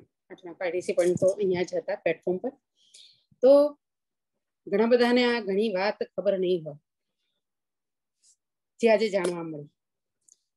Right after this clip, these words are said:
આશાબેને, હું નથી બોલતી ખાસ, અને છતાંય આજે એમણે જે રજૂઆત કરી, જે રીતે કરી, ત્યારે એવું લાગ્યું નહીં સહેજે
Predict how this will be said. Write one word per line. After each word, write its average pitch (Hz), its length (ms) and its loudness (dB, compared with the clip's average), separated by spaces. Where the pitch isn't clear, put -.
આશાબેને, 269 800 2
હું - 380 2
નથી 233 340 2
બોલતી 247 440 4
ખાસ, 240 320 -2
અને 240 440 -2
છતાંય 240 380 0
આજે 208 680 -2
એમણે 226 260 -6
જે 262 280 0
રજૂઆત 233 580 -4
કરી, 247 260 -4
જે 233 180 0
રીતે 254 200 -4
કરી, 254 260 -4
ત્યારે 247 280 4
એવું 247 380 2
લાગ્યું 190 540 -12
નહીં 277 160 0
સહેજે 233 420 2